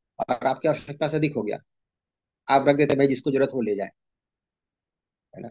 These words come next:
और ऐसा हो ही सकता है। अभी भी आप अगर अपने घर के पीछे सब्जी उगाना शुरू करेंगे तो कई बार ऐसी स्थिति आएगी कि आप लोग, आप क्या रहे, क्या इतनी लौकी हो गई है,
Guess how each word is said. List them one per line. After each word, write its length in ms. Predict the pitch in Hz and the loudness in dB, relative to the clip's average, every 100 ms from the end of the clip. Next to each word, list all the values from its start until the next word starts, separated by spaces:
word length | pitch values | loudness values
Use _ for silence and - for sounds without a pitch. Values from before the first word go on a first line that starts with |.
| - | -4
और 100 | 135 | 0
ऐसा 160 | 151 156 | 0 0
हो 120 | 175 | 0
ही 60 | |
सकता 300 | 196 185 - | -2 -6 -8
है। 120 | 135 - _ _ _ _ _ _ - | -10 -12 _ _ _ _ _ _ -4
अभी 120 | 143 | 0
भी 120 | 151 | 2
आप 180 | 151 147 | 4 4
अगर 160 | 147 143 | 2 0
अपने 180 | 147 | -4
घर 160 | 131 131 | -4 -6
के 240 | 139 143 | -2 0
पीछे 300 | 139 131 143 | 0 -2 -8
सब्जी 260 | 139 123 143 | -6 -2 0
उगाना 240 | 131 131 | 0 0
शुरू 260 | 123 - 139 | -4 -2 0
करेंगे 300 | 143 120 123 | 0 0 -2
तो 80 | 127 | -4
कई 200 | 131 139 | 0 2
बार 140 | 143 | 2
ऐसी 180 | 139 147 | 0 -4
स्थिति 300 | - 117 135 | -12 -8 -2
आएगी 280 | 131 131 135 | -2 -2 -2
कि 80 | 147 | -2
आप 140 | 135 | -2
लोग, 160 | 135 135 | -4 -4
आप 140 | 127 | -4
क्या 120 | 131 | -2
रहे, 100 | 131 | -2
क्या 220 | 117 104 95 | -2 -6 -6
इतनी 180 | 117 143 | -4 0
लौकी 380 | 120 110 113 143 | 4 4 4 0
हो 140 | 117 | 0
गई 180 | 120 | 0
है, 100 | 113 | -2